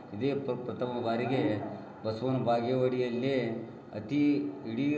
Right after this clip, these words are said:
ರಾಜ್ಯದಲ್ಲಿ ನೋಡಬೇಕಾದ್ರೆ ಅಭಿವೃದ್ಧಿ ಹರಿಕಾರರು ಶಿವಾನಂದ ಪಾಟೀಲರು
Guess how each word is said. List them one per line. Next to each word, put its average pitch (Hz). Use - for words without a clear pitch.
ರಾಜ್ಯದಲ್ಲಿ 131
ನೋಡಬೇಕಾದ್ರೆ 123
ಅಭಿವೃದ್ಧಿ 117
ಹರಿಕಾರರು 110
ಶಿವಾನಂದ 117
ಪಾಟೀಲರು 117